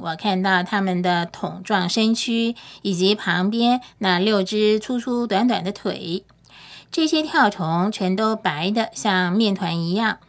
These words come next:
而且看起来湿湿的，也没有眼睛，像是会动的雷根糖。它们都是棘跳虫科的成员，身上没有色素，也看不见东西，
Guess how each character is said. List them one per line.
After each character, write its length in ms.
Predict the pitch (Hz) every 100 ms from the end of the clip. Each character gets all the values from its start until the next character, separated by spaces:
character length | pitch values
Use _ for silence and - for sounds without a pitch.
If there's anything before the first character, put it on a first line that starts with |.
| -
而 140 | 185
且 180 | 226 175
看 240 | - 220 202
起 140 | 190
来 220 | 160 160
湿 200 | 175 240
湿 220 | 226 277
的， 240 | 285 226 202 - -
也 260 | 190 170 156
没 160 | 175
有 140 | 220 269
眼 280 | 220 -
睛， 280 | - 214 233 - - - -
像 200 | - 202
是 320 | 190 196 190
会 300 | 185 214 185
动 380 | 180 - 220 196
的 280 | 185 175 165
雷 200 | 165 175
根 200 | 220 226
糖。 360 | - 151 170 240 _ _ _ _ _ - - - -
它 160 | - 208
们 320 | 202 196 196
都 160 | 214 220
是 400 | 208 185 175 175
棘 260 | - 190
跳 240 | 208 226 180
虫 240 | 185 165
科 160 | 220 214
的 260 | 190 175
成 280 | 170 175 196
员， 340 | 196 156 180 -
身 200 | - 247
上 300 | 247 220 185
没 140 | 190
有 120 | 233 -
色 280 | - 214
素， 340 | 185 262 208 - - - -
也 320 | 180 175 170
看 280 | - 285 240
不 80 | 180
见 240 | 214 180
东 220 | 226 247
西， 260 | 247 165